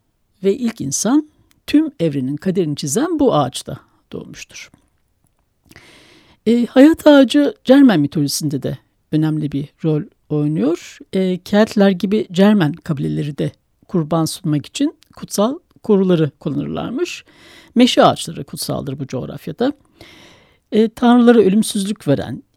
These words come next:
ebedi gençliğin tanrıçası Idun'un da, Idun'un da altın elmalarıyla, e, sonsuz yaşama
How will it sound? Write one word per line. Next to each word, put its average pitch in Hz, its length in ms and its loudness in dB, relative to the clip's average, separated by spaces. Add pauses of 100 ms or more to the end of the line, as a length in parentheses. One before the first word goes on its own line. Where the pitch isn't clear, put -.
ebedi 180 400 0
gençliğin 139 380 -2
tanrıçası 156 800 -2
Idun'un 175 440 0
da, 131 160 -10 (440)
Idun'un 165 1600 -2
da 143 240 -4 (120)
altın 165 400 0
elmalarıyla, 160 680 -2 (400)
e, 160 540 -6
sonsuz 170 480 -2
yaşama 143 380 -4